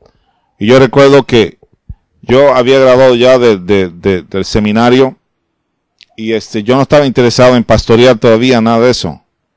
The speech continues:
Yo lo que quería es establecerme, este, eh, de una manera que pudiera tener una, una edu-, este, ¿cómo se dice? Financieramente tener una estabilidad. Entonces, este, una enfermera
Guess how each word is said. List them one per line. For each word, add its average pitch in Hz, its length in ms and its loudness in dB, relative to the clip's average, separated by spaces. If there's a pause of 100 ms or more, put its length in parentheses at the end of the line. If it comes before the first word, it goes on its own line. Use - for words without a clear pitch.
(320)
Yo 101 160 -6
lo 110 80 -2
que 110 140 -10
quería 110 440 0
es 101 220 -4
establecerme, 101 1040 -4
este, 90 560 -8 (840)
eh, 85 480 -14
de 101 140 -8
una 113 140 -2
manera 110 320 0
que 98 180 -4
pudiera 101 440 -2
tener 101 280 -6 (540)
una, 101 320 -8
una 101 280 -6
edu-, 95 200 -8
este, 90 360 -12
¿cómo 101 160 -12
se 113 120 -8
dice? 98 280 -6 (600)
Financieramente 139 880 -2
tener 110 320 0
una 117 140 2
estabilidad. 98 640 -2 (1000)
Entonces, 139 640 0
este, 113 580 -2 (680)
una 151 240 0
enfermera 139 720 0